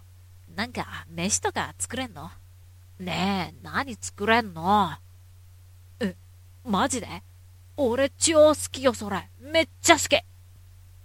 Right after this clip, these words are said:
え、それにそれ入れちゃうの？いいね、それ。俺にも作ってよ。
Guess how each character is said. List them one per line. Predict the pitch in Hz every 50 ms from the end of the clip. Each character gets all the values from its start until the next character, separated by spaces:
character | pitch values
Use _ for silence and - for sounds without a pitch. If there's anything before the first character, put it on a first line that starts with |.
| - -
え、 | 214 165 196 202 202 - - - - - - - - - - -
そ | 226 - - 233 226
れ | 285 311
に | 294 294 285
そ | - - - - 269
れ | 262 269
入 | 254 240
れ | 262 254
ち | - 254
ゃ | 240
う | 233
の？ | 185 - - - - - - - - - -
い | 311 254 262 285 302 302 294 285 269
い |
ね、 | 254 247 220 220 214
そ | 202 185 -
れ。 | 170 160 - - -
俺 | - 202 214 247 294 320 330
に | 339 339 320
も | 269 233 -
作 | - - - - - 381
っ | 392
て | - - - - 381 330 302
よ。 | 262 226 214 190 175 -